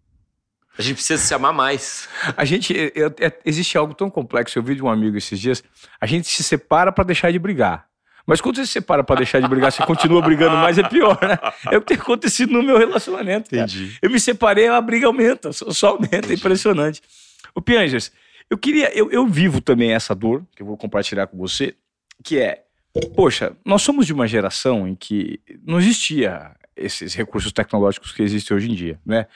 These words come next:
Speaker 2: Antigamente era no máximo eu ficar um pouquinho na frente da T V pra assistir desenho. Como é que você vê essa questão tecnológica? Porque eu noto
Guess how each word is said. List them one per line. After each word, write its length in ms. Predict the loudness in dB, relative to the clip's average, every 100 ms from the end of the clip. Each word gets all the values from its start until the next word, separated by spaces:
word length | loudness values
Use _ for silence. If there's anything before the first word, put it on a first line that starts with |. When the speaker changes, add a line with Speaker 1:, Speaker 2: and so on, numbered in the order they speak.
| -20
Speaker 2:
Antigamente 380 | -6 -2 0 2
era 120 | 0
no 120 | 2 2
máximo 360 | 2 2 0
eu 20 |
ficar 140 | 0 0
um 40 |
pouquinho 300 | 0 -4 -2
na 80 | -2
frente 240 | -2 -2
da 60 | -2
T 120 | -2
V 120 | -2
pra 100 | -2
assistir 280 | -6 -8 -4
desenho. 460 | 0 2 2 0 -6 _ _ -20 -20 -20 -20 -20 _
Como 140 | -8 -4
é 20 |
que 80 | -2
você 240 | 0 0
vê 400 | 2 2 2 -2
essa 220 | -6 -4
questão 380 | -2 -6 -4 -6
tecnológica? 760 | -2 -4 0 2 4 2 -2 -8
Porque 340 | -6 -4 0
eu 140 | 2 2
noto 540 | 2 2 2 0 -6